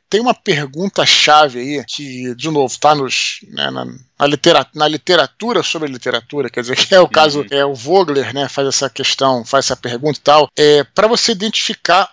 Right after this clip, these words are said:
Speaker 1: o herói, né? Claro que você pode ter vários tipos de herói, mas você faz a seguinte pergunta: quem é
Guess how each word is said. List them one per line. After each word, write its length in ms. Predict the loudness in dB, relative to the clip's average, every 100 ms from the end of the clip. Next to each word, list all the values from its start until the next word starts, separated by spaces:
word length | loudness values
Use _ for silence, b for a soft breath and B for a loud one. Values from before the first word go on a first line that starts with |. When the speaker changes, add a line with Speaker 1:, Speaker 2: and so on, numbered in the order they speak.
| -8
Speaker 1:
o 160 | -2
herói, 440 | 0 2 -2 -4 -4
né? 180 | -4 -2
Claro 220 | 0 -2
que 140 | -2 -12
você 120 | -12
pode 200 | -10 -8
ter 120 | -6
vários 220 | 0 0 0
tipos 200 | -8 -6
de 60 |
herói, 160 | -4 -4
mas 180 | -2 0
você 300 | 0 2 2 0
faz 220 | 0 2
a 40 | 2
seguinte 360 | -2 -4 -6
pergunta: 640 | -4 -4 -4 -10 -12 -14 -8
quem 340 | 0 2 4 4
é 160 | 2